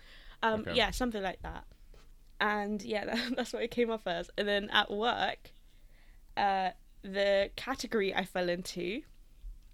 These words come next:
Speaker 1: was, <laughs> they called it reforming director. <laughs>
Speaker 2: Reforming
Speaker 1: <laughs> Yeah.
Speaker 2: director. Okay. What does that
Speaker 1: Reforming
Speaker 2: mean?
Speaker 1: director. So, um, the color band I fell into was fiery red.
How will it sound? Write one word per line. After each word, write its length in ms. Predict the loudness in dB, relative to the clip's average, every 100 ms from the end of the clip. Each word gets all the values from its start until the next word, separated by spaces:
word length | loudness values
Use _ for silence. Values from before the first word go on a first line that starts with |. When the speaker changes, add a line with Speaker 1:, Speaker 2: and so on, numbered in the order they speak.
| -20 -16 -16 -12 -2
Speaker 1:
was, 300 | 0 0 2 4
<laughs> 140 | 4 6
they 200 | 6 6
called 340 | 4 2 4
it 240 | 4 4 2 -4 -4 -8
reforming 520 | -6 2 4 4 4
director. 680 | 4 6 6 4 4 4 2 -6 -20 -20 -18 -18
<laughs> 640 | -18 -20 -20 -4 -4 -4
Speaker 2:
Reforming 760 | -8 -8 -2 4 6 6 4 2
Speaker 1:
<laughs> 80 | 4
Yeah. 100 | 4
Speaker 2:
director. 580 | 6 4 2 -4 -4 -8 -14 -18 -14 -6
Okay. 220 | -4 0
What 80 | 0
does 0 |
that 60 | 2
Speaker 1:
Reforming 520 | 2 2 4 6 6
Speaker 2:
mean? 100 | 4
Speaker 1:
director. 800 | 2 0 -2 -4 -8 -8 -6 -8 -10 -18 -20
So, 680 | -10 -4 -2 0 0 -2 -4 -10 -4
um, 480 | -2 0 -2 -6 -12 -16 -20 -20 -20 -20 -20 -6
the 140 | -6
color 360 | -2 2 2 4
band 340 | 4 4 2
I 60 | -2
fell 240 | -2 0
into 300 | -2 -2 -4
was 200 | -4 -6
fiery 720 | -10 -4 2 4 4 2 -2
red. 420 | -4 -4 -4 -6